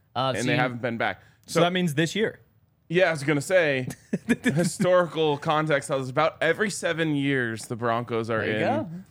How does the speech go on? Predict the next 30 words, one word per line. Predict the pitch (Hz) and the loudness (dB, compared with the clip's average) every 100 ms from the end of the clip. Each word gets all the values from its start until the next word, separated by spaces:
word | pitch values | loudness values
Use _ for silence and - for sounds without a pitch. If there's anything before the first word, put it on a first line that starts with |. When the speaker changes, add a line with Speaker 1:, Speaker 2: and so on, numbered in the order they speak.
| - | -2
Speaker 2:
the | |
Speaker 3:
Yeah. | 107 107 | 2 2
Speaker 2:
A | |
F | 123 | 0
C | 127 | -4
Championship | 117 131 107 117 113 117 | -4 -4 -2 -6 -4 -6
Speaker 3:
So | - 123 | -2 -2
I | |
guess | 117 | 2
it's | 127 | 2
Speaker 2:
starting | 123 120 127 | 2 0 -2
Speaker 3:
this | 135 | -2
Speaker 2:
in | 151 | 0
Speaker 3:
year. | 147 | 0
Speaker 2:
nineteen | 117 113 113 | 0 -4 -6
ninety-seven. | 104 92 87 - - - | -6 -6 -8 -14 -18 -6
Speaker 1:
There, | 135 139 | -4 -2
there | 117 135 | -4 -2
you | 143 147 | -2 0
go. | 160 214 135 | 2 2 0
So | - 156 139 131 123 | -2 -2 2 0 -2
it's | 135 139 - | -4 -8 -8
this | 131 190 - | -6 -6 -4
year | 185 175 - | -2 -2 -2
or | 190 262 277 185 131 117 113 110 120 _ _ _ _ _ - | 0 0 2 2 2 2 0 -2 -8 _ _ _ _ _ -8
it's | 143 147 143 - - - - - _ - | -4 -2 -2 -6 -12 -10 -12 -16 _ -8
in, | 147 151 143 139 | -4 -2 0 0
uh, | 135 131 123 123 - _ _ _ | 0 0 -2 -4 -16 _ _ _
twenty | - - 156 165 180 185 185 - | -16 -6 -4 -2 -4 -4 -6 -10
twenty-six | - - 156 156 151 156 - - - - 208 220 127 - - - - - | -14 -4 -4 -2 -4 -6 -8 -10 -10 -8 -4 -2 -4 -6 -14 -12 -12 -14